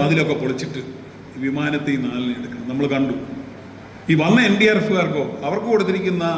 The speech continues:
വിവരമനുസരിച്ച് തൊട്ടടുത്തുള്ള, ആ, മെഡിക്കൽ കോളേജ് എന്ന് പറയുന്ന മഞ്ചേരി മെഡിക്കൽ കോളേജാണ്. അവിടെ പഞ്ഞിയും കത്രികയും പോലും ഇല്ല. ഇപ്പം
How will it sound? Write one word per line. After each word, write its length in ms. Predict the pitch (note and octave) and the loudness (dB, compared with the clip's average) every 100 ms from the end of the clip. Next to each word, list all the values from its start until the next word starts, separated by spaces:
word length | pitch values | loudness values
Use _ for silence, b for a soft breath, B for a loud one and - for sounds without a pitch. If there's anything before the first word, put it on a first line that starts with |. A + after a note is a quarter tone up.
| D#3+ D#3+ - - - | -4 -8 -14 -14 -4
വിവരമനുസരിച്ച് 800 | D3+ F#3+ G3 D3+ D#3 D3 C#3 D3 D3 D#3 | 0 2 2 0 0 0 -2 -4 -4 -4
തൊട്ടടുത്തുള്ള, 640 | D3+ F3 E3 - C#3 C3+ C3 - - - - - - - - - - - A#2+ | -2 -2 -2 -2 -2 0 -2 -6 -10 -14 -16 -18 -18 -18 -18 -18 -18 -14 -10
ആ, 40 | A2+ A2+ A2 A2 A#2 | -8 -8 -8 -4 0
മെഡിക്കൽ 280 | D#3 E3 F3+ | 2 4 4
കോളേജ് 240 | D3+ C#3+ C#3+ | 4 4 4
എന്ന് 100 | C3+ | 2
പറയുന്ന 220 | C3 C3 B2 A#2+ | 0 2 2 2
മഞ്ചേരി 380 | C#3 C#3+ D#3+ B2+ | 2 4 6 6
മെഡിക്കൽ 260 | A#2 A2 A2 G#2+ | 4 0 -2 -4
കോളേജാണ്. 340 | G#2+ F#2 - - - - - - - - - - - - - - - - - - - - - | -4 -6 -8 -12 -14 -14 -14 -16 -16 -16 -16 -16 -16 -16 -16 -18 -18 -18 -18 -18 -18 -14 -4
അവിടെ 180 | C3+ D3+ C#3 | 0 0 4
പഞ്ഞിയും 340 | C#3 E3 F#3+ D#3 | 6 8 8 6
കത്രികയും 380 | D#3 D3 D3 C#3 | 8 8 8 8
പോലും 180 | C3 A#2 - | 6 4 2
ഇല്ല. 120 | G2 - - - - - - G2 - - - - - - - - - - | -2 -4 -8 -10 -12 -16 -14 -14 -14 -14 -16 -16 -16 -18 -18 -18 -18 -10
ഇപ്പം 160 | - | 2